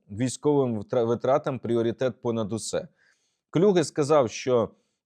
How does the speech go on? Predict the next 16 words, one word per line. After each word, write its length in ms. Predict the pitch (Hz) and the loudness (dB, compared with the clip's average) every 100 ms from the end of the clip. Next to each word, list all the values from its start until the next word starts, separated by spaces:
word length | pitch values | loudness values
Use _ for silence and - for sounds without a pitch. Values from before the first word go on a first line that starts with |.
| _ | _
а, 240 | 113 123 117 | -6 -2 0
загалом 520 | 135 147 175 202 165 | 2 2 0 -2 -4
ці 140 | - | -6
всі 240 | 135 - 147 | -8 -4 -4
бонуси 420 | 135 170 151 131 | -2 -4 -4 -8
становлять 520 | - 139 147 139 131 | -6 -4 -2 -2 -2
тільки 480 | - 151 143 147 123 | -2 -6 -2 -2 -2
нуль 200 | 127 147 | -2 -4
п'ять 460 | 147 131 131 95 - | -4 0 0 0 -2
ви-, 280 | 98 101 95 | -4 -4 -4
відсотка 480 | 104 - 110 _ 101 | -8 -6 -8 _ -6
від 140 | 101 | -4
В 200 | 104 110 | -4 -4
В 60 | 107 | 0
П 180 | 160 | 0
Росії. 560 | 160 123 - 95 82 | 0 -2 -4 -6 -6